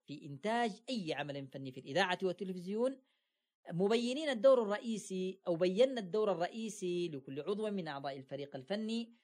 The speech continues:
سواء في مجالات التصوير أو الإضاءة أو الصوت أو المونتاج أو غيرها من المجالات.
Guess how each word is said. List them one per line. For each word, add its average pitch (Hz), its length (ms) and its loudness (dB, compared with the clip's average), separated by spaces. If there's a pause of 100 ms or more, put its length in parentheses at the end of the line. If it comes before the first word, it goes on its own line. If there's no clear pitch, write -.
(120)
سواء 262 360 4
في 220 140 -6
مجالات 160 460 0
التصوير 180 760 -2
أو 139 120 -4
الإضاءة 180 760 0
أو 139 120 -6
الصوت 185 540 0
أو 156 180 -4
المونتاج 165 640 0
أو 156 120 -4
غيرها 208 340 0
من 190 140 -2
المجالات. 170 560 2